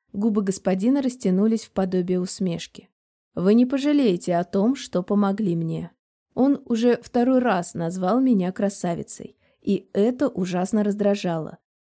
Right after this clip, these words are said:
Терпеть не могу подобного. «Откройте рот!» велела я ему и с воинственным видом выдернула пробку из флакона с эликсиром.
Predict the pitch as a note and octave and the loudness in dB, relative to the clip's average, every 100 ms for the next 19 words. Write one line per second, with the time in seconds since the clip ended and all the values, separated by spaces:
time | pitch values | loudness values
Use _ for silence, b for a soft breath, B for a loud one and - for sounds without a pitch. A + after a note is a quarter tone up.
0 | _ - B3 - B3 - F3 F#3 F#3 F#3+ | _ 0 0 2 -2 0 0 0 0 -2
1 | F#3 F#3+ F#3 E3+ E3 D#3 - _ _ _ | -2 0 0 -2 -6 -8 -12 _ _ _
2 | - G#3+ - C#4 D4+ E4+ C4+ B3 G3+ G3 | 0 0 2 0 0 2 4 4 2 -2
3 | - _ - F#3 G3+ G3 F#3 F#3 F#3 F#3 | -16 _ -6 0 2 4 2 2 0 2
4 | F#3 F#3+ B3 D4+ A#3+ - G3+ A#3 C4 - | 2 2 2 0 -4 0 2 2 0 0
5 | A3 G#3 G3+ F3+ A#3+ B3+ A#3 G3+ G#3+ A3 | 2 4 2 0 0 2 2 0 0 0
6 | G3 F#3+ F3+ - F#3+ - F3 - - E3 | 0 0 -2 -4 -6 -4 -8 -8 -6 -6
7 | - F3+ F3+ - F3 F3 - E3 D#3+ - | -4 -4 -4 -4 -6 -8 -10 -8 -8 -10